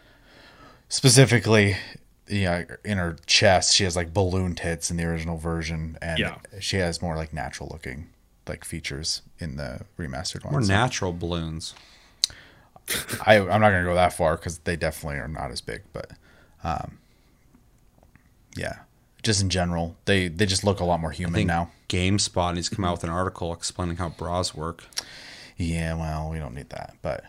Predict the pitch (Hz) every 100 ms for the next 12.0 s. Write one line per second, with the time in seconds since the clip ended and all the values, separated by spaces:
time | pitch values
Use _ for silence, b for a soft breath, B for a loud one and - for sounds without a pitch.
0 | B B 113 117 110 110 101 98 95 90
1 | 90 101 113 - 95 92 92 92 135 123
2 | 92 101 98 90 101 113 143 127 123 -
3 | - 139 120 113 110 - - 139 135 123
4 | 110 107 101 101 92 90 90 87 87 90
5 | 90 85 85 82 - 85 82 - B B
6 | B B B 87 90 92 92 95 _ _
7 | _ _ - 90 85 87 90 82 80 -
8 | - 82 78 78 78 80 78 82 76 80
9 | - 73 - 73 - 78 85 B B B
10 | B B B - 73 - 98 87 - 82
11 | 76 78 - 78 - 78 76 - 67 67